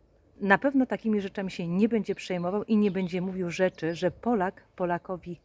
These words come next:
wilkiem, bo to jest bzdura. Polacy chętnie sobie pomagają, jesteśmy bardzo fajnym narodem,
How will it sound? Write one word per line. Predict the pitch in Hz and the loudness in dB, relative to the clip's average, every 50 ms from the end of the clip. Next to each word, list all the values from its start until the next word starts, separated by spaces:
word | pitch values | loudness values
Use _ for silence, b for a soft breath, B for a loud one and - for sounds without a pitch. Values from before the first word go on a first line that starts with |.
| _ - | _ -16
wilkiem, | 160 143 185 185 170 147 - - 160 156 | -12 -4 -2 -2 -2 -2 -4 -8 -10 -6
bo | 151 180 | -6 -6
to | 175 - | -4 -2
jest | 180 151 147 160 | -2 -2 -2 -4
bzdura. | 147 - 165 - - - 196 175 165 151 147 151 B B B B B B | -8 -8 -8 -4 -2 0 0 0 0 -2 -4 -6 B B B B B B
Polacy | - 196 202 202 202 - - 180 | -6 -2 0 0 0 0 -4 -8
chętnie | 143 - - - 156 151 - - 208 208 | -10 -8 -6 -6 -6 -6 -4 -6 -8 -6
sobie | - 240 220 226 220 | -2 0 0 0 0
pomagają, | - 226 196 - 208 208 220 220 214 220 214 214 220 220 B B B B B B B B - | 0 -4 -4 -2 0 2 2 2 2 4 4 4 4 2 B B B B B B B B -4
jesteśmy | 208 - - - 220 - - 208 196 196 190 - _ _ - | -4 0 2 0 0 2 0 -2 -2 -2 -4 -8 _ _ -12
bardzo | 165 160 196 190 190 208 214 208 - 240 226 226 208 - | -6 0 4 4 4 4 2 0 -2 0 0 0 -2 -4
fajnym | - - - - 214 196 185 180 175 175 170 160 - _ - | -12 -20 -4 -2 -2 0 0 0 -2 -2 -2 -4 -8 _ -6
narodem, | 175 185 226 277 269 233 220 208 190 233 233 | 2 4 4 4 6 4 2 2 2 2 2